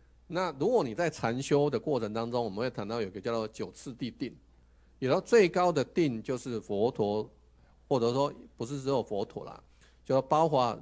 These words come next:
这个大概是二禅以上的人，初禅能够稍微 touch 到，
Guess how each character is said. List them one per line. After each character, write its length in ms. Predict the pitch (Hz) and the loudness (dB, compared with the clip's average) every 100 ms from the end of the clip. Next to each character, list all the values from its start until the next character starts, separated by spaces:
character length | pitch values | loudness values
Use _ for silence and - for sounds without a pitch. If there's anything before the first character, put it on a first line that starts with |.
| - | -8
这 120 | 131 | -6
个 480 | 113 110 95 92 101 - - _ | -2 -2 -2 -4 -8 -16 -20 _
大 220 | 160 139 | 2 2
概 220 | 127 135 | 2 0
是 260 | 120 135 - - - | -2 -4 -8 -12 -2
二 220 | 170 127 | 0 2
禅 260 | - 98 | -2 -6
以 140 | 95 92 | -8 -8
上 260 | 143 123 | -6 -4
的 100 | 95 87 | -6 -8
人， 140 | 82 - - - _ - | -12 -20 -20 -20 _ -4
初 180 | 175 | -2
禅 180 | 170 107 | -2 -2
能 100 | 104 | -4
够 100 | 120 | -4
稍 280 | 127 - 117 | -4 0 0
微 200 | 104 95 - _ _ | 0 -4 -10 _ _
touch 260 | - 127 - | -8 -8 -6
到， 260 | - 110 | -8 -8